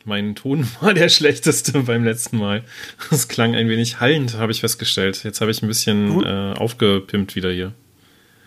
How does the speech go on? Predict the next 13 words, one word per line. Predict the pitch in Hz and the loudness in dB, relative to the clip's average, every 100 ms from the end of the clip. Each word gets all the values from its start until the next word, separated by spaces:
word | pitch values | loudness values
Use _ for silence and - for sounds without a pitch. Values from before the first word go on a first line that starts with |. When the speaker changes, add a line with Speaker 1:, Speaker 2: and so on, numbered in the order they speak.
| _ _ _ | _ _ _
Speaker 2:
Ist | - 165 175 - | -8 -6 -6 -4
kein | 156 156 | 0 2
Problem. | 139 160 | 2 2
Ich | 139 - | 0 0
kann | 147 | 0
dir | |
gerne | 131 135 | 2 2
mein | 156 143 | 2 2
neun | 127 143 - | 4 4 4
Euro, | 139 151 151 147 | 4 4 6 4
äh, | 131 135 131 | 4 2 2
Apple-Headset | 160 202 135 127 - | 2 2 0 -2 -4
vorbeigeben. | 120 120 117 123 139 160 | -6 0 0 2 0 -2